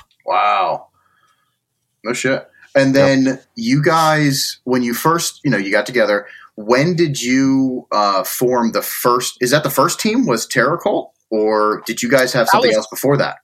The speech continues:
Speaker 2: <clears throat> Yeah, so I was on Terra Cult for
Speaker 1: Got
Speaker 2: a
Speaker 1: you.
Speaker 2: while.
Speaker 1: Okay.
Speaker 2: And then when I met her, that's when she started to actually try drifting.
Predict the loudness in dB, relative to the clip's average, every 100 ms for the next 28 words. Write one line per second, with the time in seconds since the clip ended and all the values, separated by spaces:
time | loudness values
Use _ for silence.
0 | _ -2 -2 -2 _ 0 2 4 4 4
1 | 4 2 0 0 2 2 0 -2 0 0
2 | 0 0 0 -2 -4 2 2 4 4 4
3 | 4 4 0 -2 -2 0 2 0 -2 _
4 | _ _ -8 -2 0 0 -2 -6 -4 -4
5 | -4 -2 0 0 -2 0 2 2 0 -2
6 | -4 -2 -2 -2 -6 -2 -2 0 -2 0
7 | 0 0 -2 -2 0 0 0 -2 -2 -4
8 | -4 -2 2 0 0 -2 -2 -4 -2 -4